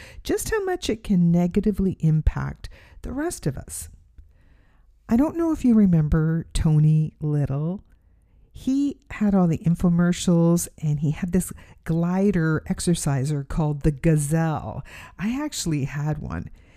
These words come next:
It's a zero impact full body workout. And he was a competitive bodybuilder. He was Mister Florida, he,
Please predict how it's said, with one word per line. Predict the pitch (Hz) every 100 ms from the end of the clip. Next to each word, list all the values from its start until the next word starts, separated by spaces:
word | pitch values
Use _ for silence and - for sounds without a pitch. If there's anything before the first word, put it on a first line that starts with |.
| - _ _ -
It's | 220 220
a | 240 220
zero | 180 214 262 302 311
impact | 202 180 - 180 175 -
full | - - 170 165 165 - -
body | 156 147 143 147 143 -
workout. | 147 147 - 131 123 -
And | 170 151 151 - - - -
he | - 220
was | 208
a | -
competitive | - 160 165 165 226 226
bodybuilder. | - 151 160 156 151 147 151 156 165
He | 147
was | 135 143 135
Mister | 135 135 - 151
Florida, | - 156 156 160 165 156 156
he, | 156 156